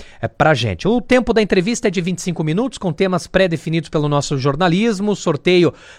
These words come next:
da ordem das entrevistas foi realizado na última sexta-feira, ao vivo, no Facebook da Rádio Ampere. Lembrando que o cronômetro,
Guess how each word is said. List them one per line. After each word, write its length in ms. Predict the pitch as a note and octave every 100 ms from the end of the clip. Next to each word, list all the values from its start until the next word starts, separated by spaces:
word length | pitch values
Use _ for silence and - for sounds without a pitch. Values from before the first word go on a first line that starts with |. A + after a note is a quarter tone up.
| -
da 140 | D3+
ordem 340 | E3 F#3 F3
das 200 | D3+ C#3
entrevistas 640 | D#3 D#3 C3+ D#3+ F3 F#3 D#3
foi 140 | D#3
realizado 420 | D3 D3 C3+ C#3+ C#3+
na 60 |
última 260 | C3 C#3+ B2+
sexta-feira, 600 | - A#2+ B2+ - D3 C#3+
ao 100 | C3+
vivo, 500 | A2 F#3+ E3+ F#3+ F#3 - - -
no 100 | D3+
Facebook 500 | F3 D#3 D3 D3 C#3+
da 120 | C3+
Rádio 280 | B2+ C3 D#3+
Ampere. 300 | D3 F3 G3+
Lembrando 480 | G3 D3+ D#3+ E3+ E3
que 220 | - E3
o 80 | D3+
cronômetro, 680 | D#3+ C#3+ C#3+ C#3+ C#3+ C#3+